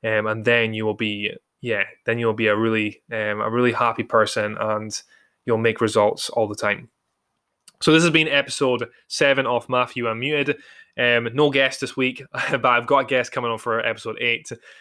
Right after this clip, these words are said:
Um, I thought it'd be good for me to cover up any problems with weight loss in this, uh, this episode.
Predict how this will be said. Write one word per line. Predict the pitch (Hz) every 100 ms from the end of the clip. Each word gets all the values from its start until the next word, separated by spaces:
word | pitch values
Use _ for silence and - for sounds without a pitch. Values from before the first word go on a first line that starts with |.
| - _ -
Um, | 117 113 -
I | -
thought | 143
it'd | 135
be | 127
good | 127 123
for | - 120
me | 120 113
to | - 120 110
cover | - 127 120
up | 113 -
any | 131
problems | 120 120 113 110
with | 107
weight | 110
loss | 110 107 -
in | 113
this, | 113 107 -
uh, | 113
this | 110 104
episode. | 110 107 - 107 107